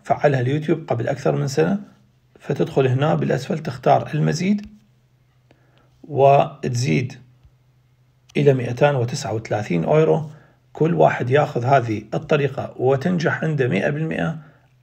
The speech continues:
أحاسب أمام الله إذا ما يحول هذه المبلغ، هذا المبلغ إلى القناة، لأنه هو كل مليون مشاهدة راح يجي ألف دولار. فأني هذا مبلغ بسيط راح تدعم القناة أني حتى أطور القناة،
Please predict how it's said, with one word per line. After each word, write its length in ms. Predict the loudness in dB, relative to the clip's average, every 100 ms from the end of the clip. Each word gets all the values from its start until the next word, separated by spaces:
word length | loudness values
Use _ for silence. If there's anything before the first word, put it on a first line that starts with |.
| _ -20 _ _ -8
أحاسب 380 | 2 2 2 -2
أمام 300 | 0 0 2
الله 220 | 2 0
إذا 200 | 0 -2
ما 100 | -2
يحول 520 | 0 0 0 -2 -6 -16 _ _
هذه 340 | 2 2 2
المبلغ، 500 | 0 0 2 2 2 0 -14 _ 0
هذا 220 | 2 4
المبلغ 460 | 2 4 2 0 -4 -2
إلى 280 | 0 0
القناة، 440 | 0 0 2 2 2 0
لأنه 540 | -2 0 0 0 0 -2
هو 380 | 0 0 -2
كل 180 | 0 2
مليون 360 | 2 0 0 0
مشاهدة 580 | -2 0 2 2 -2 -4 -12 -2
راح 200 | -2 0
يجي 380 | -2 -2 -6 -10 -6 0
ألف 180 | 0 -2
دولار. 320 | -8 -12 -18 _ -20 _
فأني 360 | 0 4 6 6
هذا 180 | 4 2
مبلغ 320 | 0 0 2
بسيط 400 | 2 4 2 2 -4 -20 _ -4
راح 100 | 0
تدعم 340 | 0 0 0
القناة 420 | -2 -2 -2 -2 -4 -12 _ 0
أني 300 | 2 2 0
حتى 280 | -2 -6 -6
أطور 360 | 0 2 2
القناة، 380 | -2 -6 -10 -12